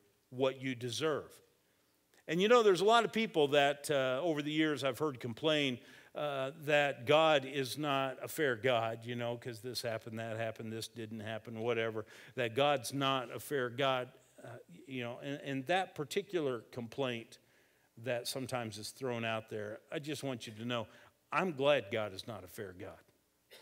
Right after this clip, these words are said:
I am really glad God is not a fair God. Because if God was fair, then that would mean He would give me what I deserve.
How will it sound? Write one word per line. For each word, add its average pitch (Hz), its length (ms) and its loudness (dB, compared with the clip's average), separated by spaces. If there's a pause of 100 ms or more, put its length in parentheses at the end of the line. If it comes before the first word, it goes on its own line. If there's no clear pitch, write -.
(840)
I 165 140 -2
am 107 160 -8 (260)
really 131 420 0 (160)
glad 95 480 -8 (600)
God 107 260 -4
is 95 120 -12
not 98 180 -8
a 87 40 -14
fair 104 240 -10
God. 92 320 -16 (720)
Because 135 300 0
if 117 160 -2
God 165 420 4 (140)
was 131 180 -6
fair, 101 520 -6 (2250)
then 131 120 -4
that 131 160 2
would 131 140 -4
mean 127 260 -2
He 120 160 -6
would 110 220 -6 (200)
give 117 200 -6
me 107 140 -8
what 98 200 -10
I 98 140 -8
deserve. 90 680 -14